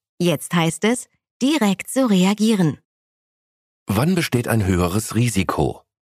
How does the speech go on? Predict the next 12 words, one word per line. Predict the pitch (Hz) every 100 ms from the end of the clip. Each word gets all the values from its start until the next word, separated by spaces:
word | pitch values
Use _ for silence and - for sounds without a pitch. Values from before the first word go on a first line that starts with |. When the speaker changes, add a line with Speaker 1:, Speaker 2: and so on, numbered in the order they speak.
| _ _ _ _ _ _ _ _ _
Speaker 1:
Wenn | - 262
die | 196 151
körpereigene | - 247 294 233 - 175 170 202 220
Abwehr | 262 - 196 170
geschwächt | 156 208 - 214 - 185
wird, | 185 185 - _ -
sind | 294 294
Entzündungen | 160 151 - 277 294 220 170 139
der | 139 147
Haut | 190 190 - _
quasi | - 233 185 165 240
vorprogrammiert. | - 254 185 151 - 170 - 180 180 165 131 -